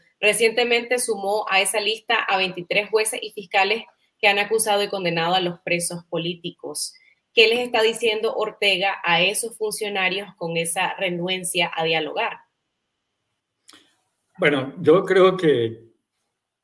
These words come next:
Speaker 2: eh, yendo un poco atrás, y estoy de acuerdo con lo que ha dicho, eh, Meléndez, pero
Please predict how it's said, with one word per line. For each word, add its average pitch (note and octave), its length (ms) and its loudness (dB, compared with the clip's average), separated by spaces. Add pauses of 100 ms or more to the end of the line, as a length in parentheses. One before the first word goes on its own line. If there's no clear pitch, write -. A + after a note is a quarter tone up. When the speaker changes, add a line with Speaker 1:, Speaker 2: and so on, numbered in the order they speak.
(320)
Speaker 2:
eh, A#2 680 -2 (100)
yendo D3+ 300 4
un - 120 -4
poco D#3+ 180 0
atrás, D3 580 -2 (240)
y G#2+ 460 -4
estoy A2+ 220 -4
de B2+ 80 2
acuerdo C3+ 360 2
con A#2+ 140 -6
lo A2 80 -6
que A2+ 100 -6
ha A2+ 40 0
dicho, A2+ 600 -4 (920)
eh, A#2+ 640 -8
Meléndez, C#3 640 4 (920)
pero D3 560 8